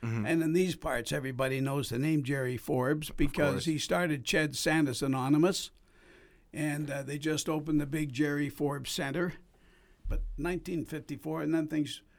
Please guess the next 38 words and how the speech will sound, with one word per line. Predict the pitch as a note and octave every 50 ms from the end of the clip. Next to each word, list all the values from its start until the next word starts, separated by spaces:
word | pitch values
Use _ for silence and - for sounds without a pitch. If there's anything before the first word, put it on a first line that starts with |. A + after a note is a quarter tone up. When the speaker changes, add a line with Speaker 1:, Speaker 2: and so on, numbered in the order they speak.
| _ _
Speaker 2:
really | C#3+ D3 D#3+ E3+ C#3+
started | - - F3+ D3+ D3+ C#3 B2+ A2+ -
to | - C3
roll. | B2+ A#2+ G#2+ - - - _ _ _ _ - _ _ - - _ _
Speaker 1:
Now, | B2+ C3+ C3+ C#3 - -
on | C3 C3+ D3 D#3+ E3+
that | D#3+ D#3 C#3+ A#2+ -
roll, | A2 A2 A2 B2+ D3 C#3+ A2 G2 F#2+ G2+ - - - - - - -
throughout | - A#2+ B2 C3+ C3+ C3+
time, | - C3 B2 A#2+ A#2+ A#2 A#2 -
stations | - - - A#2+ A2+ A2+ - B2+ A2+ A2+
have | A2+ G#2+ G#2 - - - -
<coughs> | -
come | - - - C#3 C3+ C3+ C3 C3+ C#3+ C#3+ - _
and | A#2 A#2 A#2+ A#2 G#2+
gone | G#2+ G2+ G2+ G2
in | G2
the | G2+ G2+
city. | - G2+ - G#2 F#2 G2 G2 F#2+ F#2 - - - - -
There's | G#2 G2+ G2
been | F#2+ G#2 G2+ G2 G2 G2 F#2+ F2+ - _ _ _ _ _ -
roll | A2+ A2+ B2 C#3
over | C#3+ C3+ C3 B2+
here, | A#2+ B2+ B2 A#2+
roll | A2+ A#2 A#2+ B2+ C3
over | C3 B2+ A#2 A#2+
there. | G#2+ A2 G#2+ G#2 G#2+ G2+ - - - - - - -
Was | B2 B2 B2+ A#2 A2+
there | D3 D3 -
ever | C#3 D3 D3+ D3 F#3 F#3 -
a | - A2+
dark | G#2 F#2+ - - A2+ G#2+ A2+ B2+ B2+ - - _
days | - G2+ G2+ G#2+ B2 C3+ C3 - -
period | - - C#3+ C#3+ C#3+ C#3 C3+
of | C3+ A2 A#2
radio | C3 C3 C#3 C3+
in | C3 C3
Edmonton? | C3 C3+ C#3 C3 B2 D3 D3+ E3+ F3